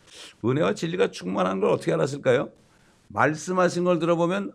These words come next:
은혜가 있고, 말씀하신 거 보면 진리니까 은혜와 진리가 충만하다. 우리도 마찬가지로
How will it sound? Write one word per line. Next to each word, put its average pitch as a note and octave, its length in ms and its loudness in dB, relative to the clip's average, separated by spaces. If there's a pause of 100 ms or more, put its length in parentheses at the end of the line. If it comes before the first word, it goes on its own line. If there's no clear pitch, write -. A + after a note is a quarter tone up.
은혜가 D#3 340 8
있고, C3 380 -2 (460)
말씀하신 D3+ 640 2
거 D#3+ 80 4
보면 F3 180 0
진리니까 C3+ 720 -2 (360)
은혜와 C#3+ 320 4
진리가 C3+ 280 -2
충만하다. G#2 400 -6
우리도 D3 180 0
마찬가지로 D3+ 840 4